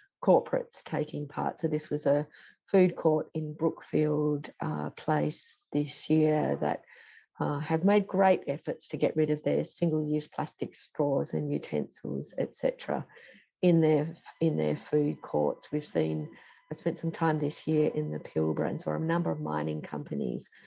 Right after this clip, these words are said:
who, um, were doing Plastic Free July and looking at ways to redu-, get rid of single-use plastics in their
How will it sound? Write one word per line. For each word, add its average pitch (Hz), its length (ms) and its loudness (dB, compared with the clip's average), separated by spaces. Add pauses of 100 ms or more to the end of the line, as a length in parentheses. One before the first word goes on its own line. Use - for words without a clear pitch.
(340)
who, 160 500 4
um, 156 320 -2
were 156 100 -2
doing 160 380 4
Plastic - 480 -6
Free 151 280 -4
July 147 540 -2 (380)
and 156 560 2 (340)
looking 160 440 0
at 151 180 -6
ways 147 400 -2
to - 140 -16
redu-, 143 280 -8 (160)
get 165 140 0
rid 151 160 2
of 143 100 -2
single-use 147 580 -4
plastics - 600 -6
in 160 220 0
their 151 280 0